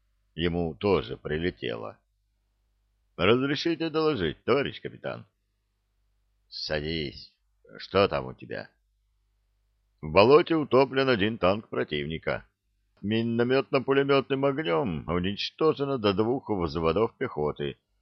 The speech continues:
Может, и больше. Ну, посчитать не мог. Взят в виде трофея один пулемёт.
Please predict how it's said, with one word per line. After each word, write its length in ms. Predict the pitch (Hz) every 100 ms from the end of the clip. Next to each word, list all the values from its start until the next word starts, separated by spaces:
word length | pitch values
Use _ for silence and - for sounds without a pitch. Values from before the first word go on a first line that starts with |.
| _ _ -
Может, 460 | 170 175 175 113
и 60 | 78
больше. 720 | 92 156 151 127 135 120 110 - _ _ _ -
Ну, 320 | 110 117 98
посчитать 580 | - 110 117 101 78 -
не 60 |
мог. 320 | 71 65 - _ _ _ _ _ _ _ _
Взят 480 | 80 67 90 110 117
в 60 | 98
виде 260 | 98 107
трофея 640 | - 87 98 - 87 95 104
один 280 | 73 82
пулемёт. 640 | 82 101 113 80 69 -